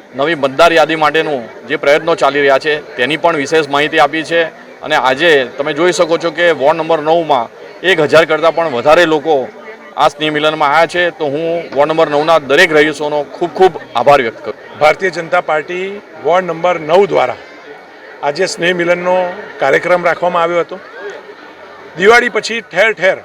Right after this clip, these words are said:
Speaker 2: દરેક વોર્ડની અંદર ભારતીય જનતા પાર્ટી સ્નેહ મિલનના કાર્યક્રમ કરી રહ્યા છે અને ખૂબ ભવ્ય સંખ્યા સાથે આજે પણ એક હજારથી વધુ સંખ્યા સાથે આ વિસ્તારના નાગરિકોએ ભારતીય જનતા પાર્ટીના શુભેચ્છક અને તમામ નાગરિકો અહીંયા હાજર રહ્યા,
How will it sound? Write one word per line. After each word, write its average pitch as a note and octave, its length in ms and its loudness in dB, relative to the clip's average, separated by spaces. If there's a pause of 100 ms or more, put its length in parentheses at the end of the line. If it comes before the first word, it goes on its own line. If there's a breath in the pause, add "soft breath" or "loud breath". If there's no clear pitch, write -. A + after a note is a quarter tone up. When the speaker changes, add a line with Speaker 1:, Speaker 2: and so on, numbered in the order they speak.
(500)
Speaker 2:
દરેક F3 280 0
વોર્ડની E3 360 -2
અંદર F3 300 2
ભારતીય D3 340 -2
જનતા D#3+ 320 -4
પાર્ટી D#3 340 -2
સ્નેહ F3+ 260 0
મિલનના D#3+ 400 -4
કાર્યક્રમ D3+ 500 -2
કરી B2+ 220 -10
રહ્યા A2 220 -12
છે - 80 -14 (540)
અને B3+ 140 4
ખૂબ C#4+ 220 0
ભવ્ય A#3+ 280 6
સંખ્યા G3+ 420 0
સાથે C#3+ 240 -4 (600)
આજે D#3 220 0
પણ G#3 180 -2
એક G3+ 200 2
હજારથી G#3 440 2
વધુ F3+ 140 -2
સંખ્યા F#3 400 -2
સાથે E3+ 320 -4
આ F3+ 100 0
વિસ્તારના F3 500 -4
નાગરિકોએ E3 600 -2 (520)
ભારતીય C#3+ 300 0
જનતા E3+ 280 -2
પાર્ટીના E3+ 420 -2
શુભેચ્છક F3 540 -4
અને F#3 140 -6
તમામ G3 320 0
નાગરિકો G3+ 400 0
અહીંયા F3 240 -2
હાજર D#3 260 0
રહ્યા, F3+ 220 0